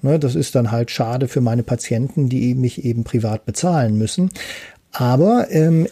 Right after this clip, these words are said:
ich bestehe trotzdem darauf, dass ich etwas wissenschaftlich absolut Abgesichertes anwende,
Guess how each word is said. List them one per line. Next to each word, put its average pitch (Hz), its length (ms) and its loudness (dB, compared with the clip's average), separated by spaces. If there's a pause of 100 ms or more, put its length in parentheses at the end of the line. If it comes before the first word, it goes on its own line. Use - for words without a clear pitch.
ich - 380 0
bestehe 135 460 2
trotzdem 147 560 -2
darauf, 110 480 -2
dass - 220 -2
ich 135 100 -6
etwas - 340 -4
wissenschaftlich 156 760 -4
absolut - 340 -6
Abgesichertes 147 760 -2
anwende, 117 760 0